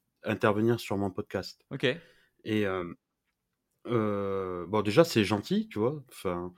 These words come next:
Speaker 1: mais, euh, de, enfin, ça veut dire que, ben, il est, il est écouté, quoi, tu vois, ça fait plaisir.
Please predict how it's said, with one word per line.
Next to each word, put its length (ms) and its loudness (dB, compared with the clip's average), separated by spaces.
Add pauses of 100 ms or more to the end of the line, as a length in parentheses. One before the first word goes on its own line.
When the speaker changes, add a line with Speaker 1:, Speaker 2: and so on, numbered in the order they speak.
(540)
Speaker 1:
mais, 240 0
euh, 480 -4
de, 340 -8
enfin, 200 0
ça 200 0
veut 120 0
dire 220 4
que, 360 2
ben, 480 -2
il 220 -2
est, 160 2
il 180 2
est 60 10
écouté, 400 4
quoi, 180 8
tu 120 -4
vois, 120 6
ça 160 -4
fait 140 -2
plaisir. 420 0